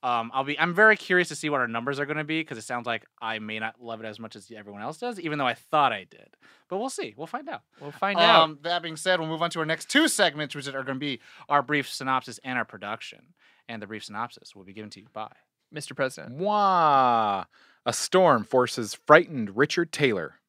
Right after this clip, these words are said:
Speaker 3: Macaulay Culkin, inside a nearby library for shelter. Mister Dewey, Christopher Lloyd, the librarian, sees that Richard needs an adventure and tries to give the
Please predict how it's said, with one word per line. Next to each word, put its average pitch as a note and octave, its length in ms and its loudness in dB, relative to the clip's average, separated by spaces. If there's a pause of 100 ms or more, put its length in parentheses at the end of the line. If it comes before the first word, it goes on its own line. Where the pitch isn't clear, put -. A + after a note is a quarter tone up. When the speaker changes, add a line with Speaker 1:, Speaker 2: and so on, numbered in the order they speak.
Speaker 3:
Macaulay E2+ 300 -12
Culkin, F2+ 360 -10 (320)
inside D#3+ 440 2
a D#3 40 4
nearby D3+ 440 2
library C#3 540 0
for C3+ 160 -10
shelter. G#2 640 -2 (120)
Mister A#2+ 260 -2
Dewey, A#2 420 2 (260)
Christopher - 360 -12
Lloyd, G2 340 -2 (360)
the B2 80 4
librarian, A2+ 720 6
sees B2+ 320 -4
that A#2+ 140 2
Richard B2+ 320 -2
needs A#2 280 -2
an A#2 80 -2
adventure G#2+ 520 -4
and G2+ 120 -6
tries G#2+ 380 -4
to - 80 -16
give G2+ 260 -8
the G2 80 -16